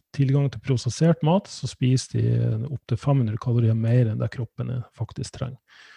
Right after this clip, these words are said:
kroppen er veldig flink til å regulere, eh, faktisk hvor sulten du skal være i forhold til hvor mye du skal spise. Igjen tilbake til de,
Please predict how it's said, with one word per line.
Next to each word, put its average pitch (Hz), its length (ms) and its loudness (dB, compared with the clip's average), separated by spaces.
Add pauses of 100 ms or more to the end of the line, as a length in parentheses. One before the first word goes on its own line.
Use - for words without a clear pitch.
(140)
kroppen 190 320 2
er 160 160 8
veldig 135 240 4
flink 143 280 0
til 113 100 0
å 110 60 0
regulere, 131 480 4 (120)
eh, 117 1400 -6
faktisk 117 380 -2
hvor 127 160 4
sulten - 440 -4
du 110 40 -2
skal 120 240 -2
være 131 320 4
i 113 60 -8
forhold 120 240 -8
til 117 100 -6
hvor 117 140 2
mye 120 220 2
du 110 80 -2
skal 120 200 -8
spise. - 440 0 (600)
Igjen 135 320 6
tilbake 120 400 2
til 117 160 -2
de, 113 140 0